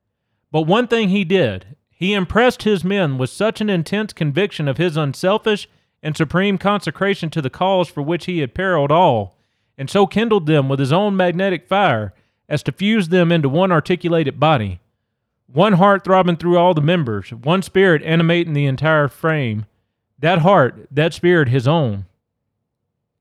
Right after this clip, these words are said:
It was his sublime indifference to personal danger, to personal comfort, and personal aggrandizement that gave him such power over the armies he commanded,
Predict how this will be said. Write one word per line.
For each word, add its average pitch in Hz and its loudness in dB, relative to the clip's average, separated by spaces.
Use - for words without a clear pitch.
It 180 0
was 180 2
his 196 2
sublime 185 0
indifference 196 -2
to 143 -6
personal 180 0
danger, 147 0
to 151 -8
personal 196 0
comfort, 170 -2
and 135 -6
personal 185 2
aggrandizement 156 0
that 135 -4
gave 170 0
him 165 0
such 196 -2
power 170 0
over 139 -2
the 131 -2
armies 165 0
he 170 -2
commanded, 135 -2